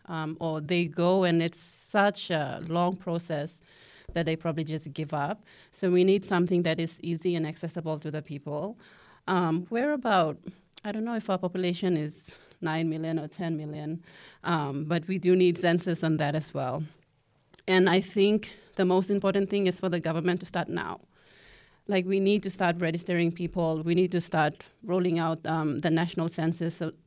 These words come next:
so that we know how many people there are, register them. And even if it's ten million, I don't think that's a lot. There are some cities that have thirty million people, a lot of people. And if they can, um, know how many people there are, people are registered, I don't think it's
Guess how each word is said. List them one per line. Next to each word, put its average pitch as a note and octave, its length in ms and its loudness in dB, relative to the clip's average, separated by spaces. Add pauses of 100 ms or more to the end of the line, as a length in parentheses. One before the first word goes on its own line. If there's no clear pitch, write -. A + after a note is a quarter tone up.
(140)
so C4 180 -4
that B3 120 -2
we A3+ 100 -4
know A3+ 140 -2
how G#3+ 140 -6
many A3 180 -4
people G#3+ 280 -12
there F#3 220 -10
are, A3 260 -8 (580)
register G3 440 2
them. E3+ 360 0
And E3+ 300 0 (460)
even G#3+ 240 2
if G3 80 2
it's F#3+ 140 0
ten F#3+ 240 4
million, E3 340 4
I E3 100 0
don't E3+ 180 2
think E3 200 -2
that's E3+ 220 -6
a E3+ 60 -6
lot. - 280 -6 (400)
There F#3 160 4
are F3+ 60 2
some F#3 200 0
cities E3+ 360 -4
that E3 160 -6
have D#3+ 240 -2
thirty E3 520 -4 (340)
million E3 340 0
people, D#3+ 300 -4
a D#3 100 -6
lot E3 200 -2
of D#3+ 100 -4
people. D3 460 -8 (580)
And F3+ 120 4
if F3+ 100 2
they F#3 120 4
can, E3+ 540 2 (500)
um, D3+ 400 0 (540)
know G3+ 300 4
how A3 100 4
many G#3 200 4
people G3+ 320 0
there F3+ 200 4
are, E3+ 160 6
people F#3 320 0
are E3 60 2
registered, F3+ 640 0
I F3+ 120 -2
don't F3+ 200 -2
think F3+ 240 2
it's - 320 -8